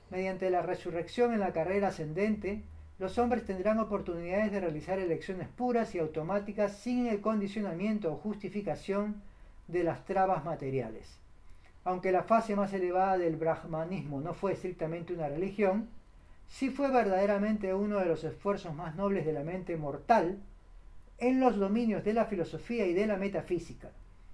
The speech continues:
Habiendo comenzado con el deseo de descubrir la realidad última, la mente hindú no se detuvo hasta haber especulado sobre prácticamente todas las fases de la teología, excepto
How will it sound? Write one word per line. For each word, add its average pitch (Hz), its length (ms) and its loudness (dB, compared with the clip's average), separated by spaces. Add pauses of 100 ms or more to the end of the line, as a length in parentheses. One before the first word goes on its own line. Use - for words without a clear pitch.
(360)
Habiendo 220 420 4
comenzado 202 880 4 (500)
con 208 180 4
el 196 80 4
deseo 208 320 2
de 214 120 4
descubrir 190 520 2
la 196 140 4
realidad 170 440 4
última, 135 480 -2 (460)
la 180 160 0
mente 208 400 4
hindú 220 480 0 (260)
no 240 200 2
se 247 120 -2
detuvo 202 580 2
hasta 160 200 -2
haber 190 200 4
especulado 196 680 2
sobre 170 300 -2
prácticamente 196 760 -2
todas 269 400 -2
las 226 220 2
fases 226 380 2
de 180 100 0
la 165 140 2
teología, 190 760 -2
excepto 202 640 -2